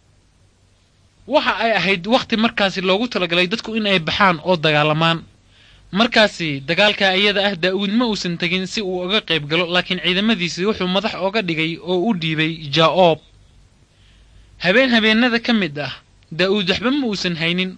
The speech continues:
oo waxa uu iska ahaa mid aan waxba haynin, laakiinse waa uu ka fikirayay wuxuu samayn lahaa. Oo markaasi ayuu guriga dhex istaagay oo derbiga wax ka egay, oo waxa uu arkay naag qurux badan oo qabaysanaysa. Waxa uu arkay inay qurux badan tahay oo waxa uu diray markaasi farriin wade si uu u ogaado midda ay tahay.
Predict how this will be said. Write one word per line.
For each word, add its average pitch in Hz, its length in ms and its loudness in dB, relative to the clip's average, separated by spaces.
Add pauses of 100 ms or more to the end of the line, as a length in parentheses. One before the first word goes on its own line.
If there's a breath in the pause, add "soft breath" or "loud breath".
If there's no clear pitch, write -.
oo 175 140 -4
waxa 220 200 0
uu 185 100 -2
iska 190 260 -4
ahaa 165 340 0
mid 175 200 -6
aan 165 80 -2
waxba 156 220 -4
haynin, 160 340 -4 (400 loud breath)
laakiinse 160 600 -4
waa 180 140 0
uu 180 120 2
ka 254 120 0
fikirayay 180 400 -2
wuxuu 180 200 -4
samayn 151 360 -4
lahaa. 143 260 -4 (680 soft breath)
Oo 170 80 0
markaasi 196 420 0
ayuu 180 160 -2
guriga 196 260 -2
dhex 170 180 -6
istaagay 160 460 -2
oo 165 80 -2
derbiga 160 360 -2
wax 165 220 0
ka 165 100 -6
egay, 139 420 -4
oo 160 120 -2
waxa 208 180 0
uu 220 140 2
arkay 143 320 -6 (160)
naag 190 320 -4
qurux 233 200 -4 (140)
badan 135 360 -6 (180)
oo 151 80 -10
qabaysanaysa. 135 760 -8 (680 soft breath)
Waxa 147 200 -4
uu 196 140 0
arkay 202 280 -2
inay 185 240 -2
qurux 175 240 -2
badan 220 320 2
tahay 143 320 -6
oo 156 160 -2
waxa 208 240 0
uu 208 120 -2
diray 165 200 0
markaasi 170 420 -4
farriin 147 380 -4
wade 165 240 -2
si - 200 -8
uu 254 200 2
u 208 100 6
ogaado 143 340 2
midda 156 280 -2
ay 151 120 -2
tahay. 139 340 -6